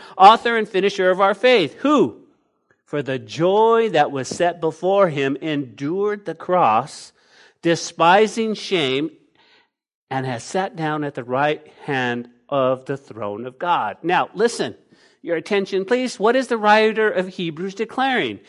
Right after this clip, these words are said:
He says, "Okay, well, since we're surrounded by what? By those who have won the race." "Pastor, what race?" Well, it's the race of life.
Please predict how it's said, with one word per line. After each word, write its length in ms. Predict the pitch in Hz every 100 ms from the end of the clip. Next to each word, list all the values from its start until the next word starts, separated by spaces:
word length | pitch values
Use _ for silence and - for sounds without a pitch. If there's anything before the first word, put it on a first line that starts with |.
| - -
He 140 | 247
says, 260 | 247 254 220
"Okay, 240 | 233 254
well, 180 | 226 185
since 480 | 180 - 285 311 -
we're 140 | 262
surrounded 680 | 254 - 233 202 208 214 214
by 160 | 202 208
what? 300 | 214 170 151
By 160 | 180
those 500 | 160 170 208 247 262
who 220 | - 254
have 160 | 208 180
won 560 | 156 190 202 170 170 180 - -
the 120 | 190
race." 360 | 202 208 156 -
"Pastor, 480 | 214 226 233 247 240
what 260 | 294 277
race?" 340 | 196 175 135 -
Well, 140 | 220
it's 120 | 247
the 100 | 247
race 320 | 214 165 165
of 100 | 202
life. 540 | 214 254 226 - -